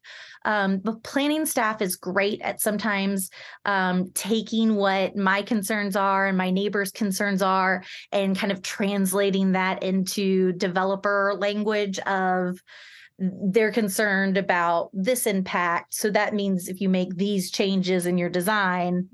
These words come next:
that impact may or may not go away, right? So the planning staff is so helpful. Um, and I share, I, I talk a lot with them about that. And then sharing with the development team,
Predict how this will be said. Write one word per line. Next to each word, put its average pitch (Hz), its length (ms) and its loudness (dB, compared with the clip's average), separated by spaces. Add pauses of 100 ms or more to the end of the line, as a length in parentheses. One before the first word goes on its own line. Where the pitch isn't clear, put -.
(100)
that 185 240 2
impact 185 400 0
may 180 360 0
or 190 100 -2
may 180 120 0
not 175 160 -4
go 185 160 -2
away, - 260 -4
right? 190 360 -2
So 208 140 -4
the 208 80 -4
planning 240 440 0
staff 180 320 -2
is 185 180 -2
so 185 180 2
helpful. 175 520 0 (480)
Um, 175 460 0
and 190 120 0
I 190 60 0
share, 190 320 0
I, 185 300 0 (100)
I 190 160 0 (240)
talk 196 240 0
a 190 40 0
lot 175 260 2
with 190 160 -4
them 180 180 0
about 160 320 -2
that. 160 280 0 (400)
And 220 220 4
then 233 160 4
sharing 247 600 2
with 202 220 0
the 196 80 -4
development 202 560 0
team, 190 500 0